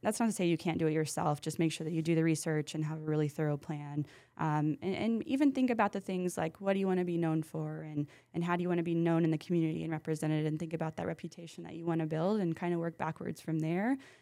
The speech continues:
um, and kind of make everything of your practice towards those goals. Um, I think the other thing is i-, in any startup business, really just make sure that you have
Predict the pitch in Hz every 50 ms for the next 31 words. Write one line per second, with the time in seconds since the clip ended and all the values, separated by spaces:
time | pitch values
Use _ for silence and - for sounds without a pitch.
0 | _ _ _ - - 170 165 160 156 160 156 - - - 165 165 160 160 156 151
1 | 143 - - _ - - 180 175 165 156 - - _ - _ _ - - 190 202
2 | 196 196 196 180 190 185 196 190 180 170 170 165 - 160 160 160 - 165 160 151
3 | - - - - - - _ - 175 160 156 - 151 147 147 - - 147 147 147
4 | - 170 - - - - _ _ _ _ _ _ _ _ - - 175 175 170 165
5 | 165 160 156 147 - _ - - - 190 190 202 196 - - - - 277 311 233
6 | 190 - - - 170 180 180 156 151 151 151 - - _ - - 73 - - -
7 | 160 175 190 202 202 185 165 - - 160 160 151 - - 147 143 143 151 147 147
8 | - - 160 160 156 151 151 156 160 - - 165 160 156 - - - 156 151 -
9 | 165 175 160 160 165 151 151 156 151